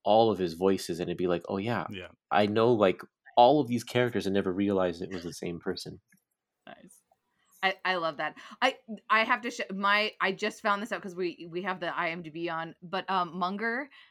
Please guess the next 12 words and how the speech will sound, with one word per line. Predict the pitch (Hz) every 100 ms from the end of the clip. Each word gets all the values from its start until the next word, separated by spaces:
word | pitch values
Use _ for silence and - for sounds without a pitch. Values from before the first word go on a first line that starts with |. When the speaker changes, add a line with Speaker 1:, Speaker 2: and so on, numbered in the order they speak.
| _
Speaker 3:
uh, | 190 180 180 -
has, | - 202 196 180 _ _ _ _ _
I | 165
feel | - 156
like | 156 147
that's | 147 -
how | 160 147
I, | 135 139 _ _ _ _ _ _ _ _ _ _ -
I'm | 170
gonna | 165 165 156 _
say | - 165
that. | 160 160